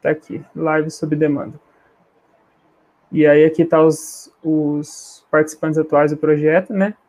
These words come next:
Eu, a Letícia, a Amy, a Jennifer, o Thiago. E aí aqui, então, vai ser a Francisca, é, Caroline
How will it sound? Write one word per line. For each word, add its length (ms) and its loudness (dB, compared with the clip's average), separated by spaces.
Eu, 380 -2
a 20 2
Letícia, 840 -6
a 120 -12
Amy, 460 -4
a 120 -2
Jennifer, 720 0
o 100 -6
Thiago. 560 -2
E 180 2
aí 240 4
aqui, 280 -2
então, 400 0
vai 180 0
ser 420 -4
a 220 -6
Francisca, 1500 -4
é, 640 -2
Caroline 840 -2